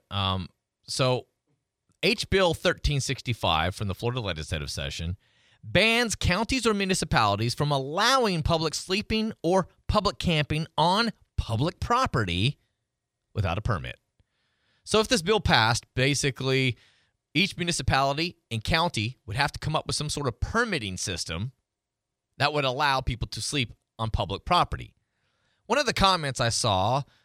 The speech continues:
about this, uh, kinda triggered something in my head that I've kinda argued about in my mind a lot. One of the comments was, "If it's public property, shouldn't they just be allowed to sleep there?"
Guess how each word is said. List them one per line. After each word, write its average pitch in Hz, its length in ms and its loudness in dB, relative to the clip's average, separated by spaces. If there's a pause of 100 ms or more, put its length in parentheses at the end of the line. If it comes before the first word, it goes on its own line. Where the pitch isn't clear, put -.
(100)
about 127 380 0
this, 107 400 -4 (400)
uh, 110 400 2 (600)
kinda 294 160 4
triggered 208 280 0
something 143 240 -6
in 120 40 -8
my 101 140 -4
head 110 240 -2
that 160 100 -2
I've 117 220 0 (540)
kinda 147 180 0
argued 117 360 0
about 107 280 0
in 110 100 -6
my 101 140 -2
mind 104 460 -4
a 98 40 -4
lot. 92 440 -4 (1200)
One 175 200 -2
of 190 80 4
the - 40 -6
comments 202 320 2
was, 156 400 2 (1080)
"If 147 160 -2
it's 123 100 -2
public 175 540 -2
property, 139 500 0
shouldn't 139 320 -4
they 127 120 -4
just 120 200 -4
be 113 120 -6
allowed 104 340 -2
to 98 60 -10
sleep - 320 -6
there?" 57 240 -14